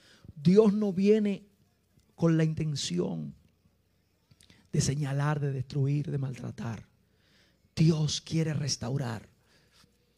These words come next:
Dios quiere restaurar. Y lo primero que necesita es que tú reconozcas tu condición.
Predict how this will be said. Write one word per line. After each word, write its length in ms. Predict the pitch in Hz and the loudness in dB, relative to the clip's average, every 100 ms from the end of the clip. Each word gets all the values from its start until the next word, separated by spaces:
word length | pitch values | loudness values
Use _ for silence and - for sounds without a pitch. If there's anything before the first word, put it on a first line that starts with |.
| _ - | _ -12
Dios 440 | - 160 165 143 - | -2 2 2 0 -4
quiere 320 | - 170 165 | -4 -2 0
restaurar. 680 | 160 - 151 151 151 139 - _ _ _ - - | -2 -2 -2 -4 -6 -8 -14 _ _ _ -20 2
Y 60 | 175 | 8
lo 160 | 185 | 8
primero 360 | 180 175 220 240 | 8 4 4 4
que 120 | 240 | 2
necesita 500 | 220 185 160 190 175 | 4 4 4 2 0
es 80 | 160 | -2
que 160 | 170 | -2
tú 200 | 165 202 | -2 0
reconozcas 640 | 190 180 151 151 175 165 156 | 0 -2 -4 -2 -2 -2 -6
tu 120 | 151 | -6
condición. 680 | 143 135 127 - - - | -8 -8 -8 -10 -12 -14